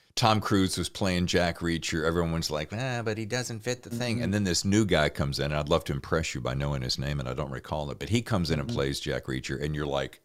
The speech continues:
Speaker 1: you instantly buy it.
Speaker 2: Oh, yeah.
Speaker 1: Yeah.
Speaker 2: He's a Reacher. Yeah, exactly. That's the,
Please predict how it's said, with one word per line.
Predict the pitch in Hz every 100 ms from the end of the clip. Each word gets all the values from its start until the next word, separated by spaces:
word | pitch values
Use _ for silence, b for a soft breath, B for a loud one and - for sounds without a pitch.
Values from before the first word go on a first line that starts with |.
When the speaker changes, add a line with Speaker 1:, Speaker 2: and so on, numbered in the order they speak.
| -
Speaker 1:
you | 92 90
instantly | 110 107 104 92 78
buy | 65 - 78 82
it. | 57 50 - - b b
Speaker 2:
Oh, | 117 131
yeah. | 120 127 - _ _ -
Speaker 1:
Yeah. | 113
Speaker 2:
He's | 127
a | 117
Reacher. | 120 123 113 98 -
Yeah, | 120 113
exactly. | 110 113 110 110 107 104 b b -
That's | 123 -
the, | - 113